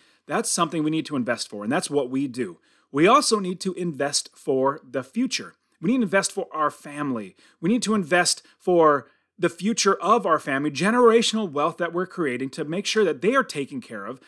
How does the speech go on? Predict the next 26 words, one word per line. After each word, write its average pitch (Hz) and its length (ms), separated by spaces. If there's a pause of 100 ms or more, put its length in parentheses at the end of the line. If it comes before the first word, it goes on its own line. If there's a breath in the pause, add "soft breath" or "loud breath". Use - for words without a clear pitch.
(160 soft breath)
that 160 80
our 165 80
kids 233 240
are 175 60
taken 139 280
care 147 140
of, 156 80
that 156 100
they 190 60
want, 190 200 (180 soft breath)
if - 60
you 214 80
want 233 120
them 220 100
to 196 60
go 190 100
to 175 60
college, 143 480
if 135 80
you 190 80
want 214 180
them 185 140
to 165 40
have 165 200
a 143 80
house 165 400